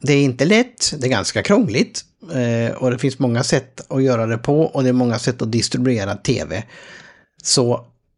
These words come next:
eh, vill du ha uppläst text så börja med att kon-,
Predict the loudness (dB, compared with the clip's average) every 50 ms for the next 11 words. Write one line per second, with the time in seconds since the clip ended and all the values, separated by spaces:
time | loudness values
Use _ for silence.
0 | _ _ _ -6 -4 -2 -2 -2 -2 -2 -4 -4 -8 -14 _ _ _ _ _ _
1 | _ _ _ _ _ -2 0 2 2 2 2 2 2 2 2 2 2 0 -2 -4
2 | -2 0 -2 -2 -2 0 0 0 0 0 -2 -8 -12 -12 -10 -10 -4 -2 -2 0
3 | 0 0 2 2 2 2 2 0 0 2 2 2 2 0 -2 -2 -2 -2 -2 -2
4 | -4 -6 -10 -12 -12 -12